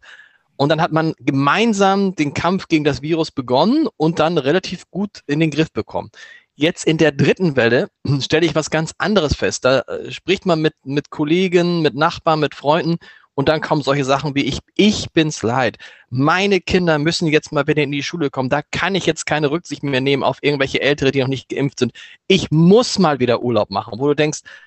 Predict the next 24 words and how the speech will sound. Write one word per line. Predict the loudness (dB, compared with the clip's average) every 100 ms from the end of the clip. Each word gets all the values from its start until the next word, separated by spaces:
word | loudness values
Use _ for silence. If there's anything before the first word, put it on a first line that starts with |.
| -20 _ _ _
„Leute, | -2 0 2
wir | 0
sind | 0
in | -2
einer | 0 0 0
Naturkatastrophe. | -2 -2 -2 -4 -4 -4 -4 -6 -4 -2
Da | -2
stellt | 0 -2
sich | -2
die | -6 -12
Frage | -4 -2 0 -2
doch, | -4 -4
ähm, | -4 -4 -6 -6 -4
nach | -4 -2
einer | -2
Reise | 0 -2 0
nach | 0 -2 -4
Mallorca | -2 0 2 0 2 2 2
oder | 2 2
so | 2 0 -2 -20 _ -4
als | -2 -2 -6 -2
letztes.“ | 0 0 0 0 -2 -10 _
Aber | -4 -2
nein, | 0 0 0 -2